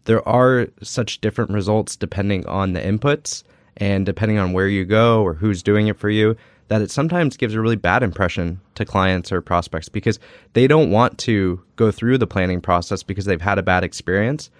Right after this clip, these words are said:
or they've lost trust or faith in the process. So even when you do go through it and give them a finished product that you have,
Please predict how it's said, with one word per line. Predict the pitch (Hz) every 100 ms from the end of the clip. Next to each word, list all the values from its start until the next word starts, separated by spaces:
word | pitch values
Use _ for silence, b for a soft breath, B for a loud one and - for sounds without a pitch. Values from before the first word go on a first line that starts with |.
| b b
or | - 104
they've | 101 95
lost | 101 101 -
trust | - 110 -
or | 98
faith | 87 113 107 - _ _
in | 123 127
the | 104
process. | - 87 85 92 -
So |
even | 107 107
when | 110
you | 101
do | 90 110 123 117 b b -
go | 117
through | 107 - 123 117
it | 98 101
and | 101
give | 95
them | 101 98
a |
finished | - 101 92
product | - 98 101
that | 80
you | 87 107
have, | 104 98